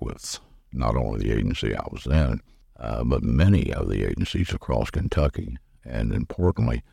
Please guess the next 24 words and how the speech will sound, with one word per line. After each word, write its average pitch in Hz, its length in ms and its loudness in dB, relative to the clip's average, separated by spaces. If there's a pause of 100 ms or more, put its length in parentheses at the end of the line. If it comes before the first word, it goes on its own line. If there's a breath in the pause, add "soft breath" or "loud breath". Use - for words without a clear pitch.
(280)
uh, - 180 -4
state - 380 4
and - 120 -2
federal 58 380 2
and 57 100 -2
local 58 360 -2
agencies 58 380 0
around 65 300 0
the 90 80 -4
country 82 480 2
because - 500 -4
of 101 120 -6
the, 52 360 -10 (160)
uh, 95 60 -4
nature 65 480 0
of 55 80 0
the 55 80 0
investigations - 880 0
that 50 140 -6
I 50 120 -14
was 50 180 -10
involved 53 500 -2
in. - 180 -8 (360 soft breath)
And 58 340 0